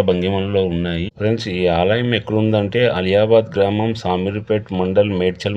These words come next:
మల్కాజ్గిరి జిల్లాలో ఉందండి. నేను మీకు ఈ Google మ్యాప్ లింక్ ఇస్తానండి కామెంట్ బాక్స్లోని, దాని ద్వారా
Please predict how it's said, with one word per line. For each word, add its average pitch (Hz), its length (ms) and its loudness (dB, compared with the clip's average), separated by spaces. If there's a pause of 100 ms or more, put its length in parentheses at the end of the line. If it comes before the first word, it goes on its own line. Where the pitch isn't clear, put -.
మల్కాజ్గిరి 92 680 -2
జిల్లాలో 90 420 2
ఉందండి. 82 360 -6 (120)
నేను 92 200 -4 (340)
మీకు 87 180 -12 (100)
ఈ 87 140 -10
Google 90 340 -8
మ్యాప్ 110 280 -6
లింక్ 90 260 -10
ఇస్తానండి 90 480 -8 (100)
కామెంట్ 85 380 -10
బాక్స్లోని, 87 480 -10 (100)
దాని 87 240 -8
ద్వారా 87 300 -4